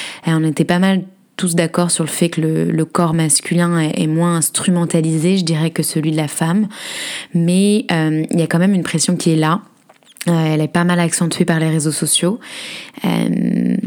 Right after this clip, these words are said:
les modèles d'influenceurs masculins sont tous, euh, bien, bien foutus, musclés, et cetera. Euh, et après, c'est pas nouveau non plus. Au cinéma, à la télé, les personnages principaux, les héros sont toujours musclés.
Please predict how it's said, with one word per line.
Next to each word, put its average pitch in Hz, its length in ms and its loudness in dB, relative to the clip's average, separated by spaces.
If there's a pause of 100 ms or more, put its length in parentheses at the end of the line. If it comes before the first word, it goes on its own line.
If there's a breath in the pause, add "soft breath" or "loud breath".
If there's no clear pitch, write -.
(340)
les 170 160 2
modèles 165 340 2
d'influenceurs 170 600 0
masculins 170 440 0
sont 160 160 -2
tous, 170 300 0
euh, 156 160 0
bien, 160 240 2 (140)
bien 165 560 2
foutus, 170 580 0
musclés, 170 680 2
et - 20 -12
cetera. 170 480 -2 (560 loud breath)
Euh, 160 720 0
et 165 180 0
après, 185 220 0
c'est 180 160 0
pas 165 160 0
nouveau 165 240 2
non 160 160 0
plus. 190 260 2
Au 185 80 4
cinéma, 180 880 0
à 165 60 0
la 160 100 0
télé, 165 420 0
les 160 120 -2
personnages 160 380 -2
principaux, 165 520 -2
les 160 140 2
héros 165 320 2
sont 165 180 -4
toujours 160 400 -2
musclés. 160 460 0